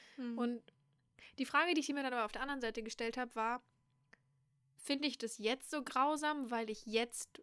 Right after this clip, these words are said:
Speaker 2: wüsste, was ich, was ich, was mir fehlt, weißt du?
Speaker 1: Hm.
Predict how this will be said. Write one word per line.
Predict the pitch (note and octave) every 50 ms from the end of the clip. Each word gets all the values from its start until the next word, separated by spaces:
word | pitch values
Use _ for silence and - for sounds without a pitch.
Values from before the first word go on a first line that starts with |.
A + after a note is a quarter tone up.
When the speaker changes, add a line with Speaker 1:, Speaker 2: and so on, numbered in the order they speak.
| _ _ -
Speaker 2:
wüsste, | A3 G3+ G#3 G#3+ B3 C4 - - - E4+ D4+
was | D#4 E4 D#4+ -
ich, | E4+ E4+ D#4+ - - - -
was | B3 C4+ C#4 C#4+ -
ich, | D#4+ C#4+ - -
was | D4+ - -
mir | G#3+ -
fehlt, | - - D#4+ D#4+ D#4+ E4+ F4 - -
weißt | A#3+ A#3+ B3+ - -
du? | C#4 D4 F4 - _ _ _
Speaker 1:
Hm. | - B3+ B3 B3 A#3+ A#3+